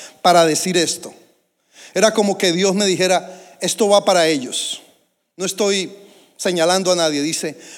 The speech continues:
"Pero hoy te quiero decir esto. Si tú eres una persona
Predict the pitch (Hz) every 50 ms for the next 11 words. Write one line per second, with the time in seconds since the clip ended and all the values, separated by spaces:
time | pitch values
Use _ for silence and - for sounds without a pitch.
0 | - _ - 190 180 175 185 208 226 220 190 - - 185 - - 180 180 185 180
1 | 175 175 170 156 143 - - - - - - _ _ _ _ _ _ _ _ _
2 | _ _ _ _ _ _ _ _ _ - - - - - - - - 202 185 -
3 | 240 262 269 - - 240 240 240 - 233 202 165 - - 208 202 185 160 117